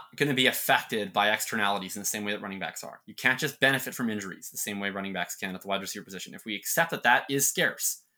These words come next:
because it is scarce, right? People think that running back is scarce because projectable upside week to week, you know, might be scarce. But we understand that the game changes, that there's gonna be injuries, that there's gonna be things that arise. Prioritize talent scarcity,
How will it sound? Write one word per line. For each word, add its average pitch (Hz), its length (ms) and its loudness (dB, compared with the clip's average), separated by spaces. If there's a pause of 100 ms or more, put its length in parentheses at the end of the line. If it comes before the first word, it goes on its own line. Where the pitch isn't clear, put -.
(120)
because 113 180 -4
it 120 80 4
is 170 140 6
scarce, - 580 0 (280)
right? 110 240 4 (560)
People 165 240 2
think 170 180 2
that 143 80 0
running 147 220 4
back 131 180 4
is 123 80 0
scarce 120 320 0
because 113 320 -4
projectable 135 580 2
upside 120 360 4
week 120 180 2
to 110 100 -6
week, 113 300 2 (500)
you 113 80 -2
know, 104 240 0 (280)
might 113 200 4
be 107 100 -2
scarce. - 520 -2
But 123 120 0
we 131 100 4
understand 151 360 4
that 143 80 -2
the 127 60 2
game 135 180 2
changes, 110 340 2
that 92 60 -12
there's 101 120 -6
gonna 127 160 0
be 123 140 2
injuries, 98 260 0
that 98 100 -10
there's 101 120 -8
gonna 127 140 -2
be 120 60 -2
things 120 200 -2
that 123 80 -2
arise. 113 520 2 (840)
Prioritize 147 840 6 (320)
talent 135 400 6
scarcity, - 640 -2